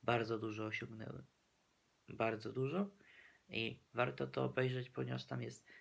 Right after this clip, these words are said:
wiele, ale to bardzo wiele ciekawych wniosków.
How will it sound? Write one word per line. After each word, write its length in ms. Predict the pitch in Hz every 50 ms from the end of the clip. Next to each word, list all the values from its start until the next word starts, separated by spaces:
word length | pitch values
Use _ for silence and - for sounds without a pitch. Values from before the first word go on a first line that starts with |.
| - _
wiele, 520 | - 107 107 117 123 131 135 139 139 - -
ale 260 | - - 123 120 120
to 180 | - - 120 117 - - _ -
bardzo 460 | 120 120 120 123 - - 123 113 - - _ _ -
wiele 400 | - 113 110 110 117 139 147 - - - - - - -
ciekawych 560 | - - 127 127 - 123 117 120 113 107 107
wniosków. 480 | 110 110 110 113 - - - - -